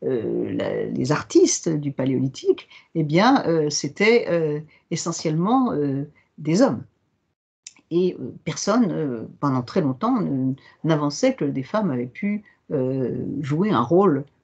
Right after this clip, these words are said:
dans, euh, dans cette activité, euh, créatrice. Euh,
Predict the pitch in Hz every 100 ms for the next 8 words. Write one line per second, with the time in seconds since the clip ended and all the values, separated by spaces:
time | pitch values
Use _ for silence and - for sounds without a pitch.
0 | _ - 180 190 - 156 143 156 165 -
1 | 160 147 - 143 131 - 190 185 135 131
2 | 127 - 135 120 - - - - _ _
3 | - - - - - _ - 190 175 165
4 | 160 156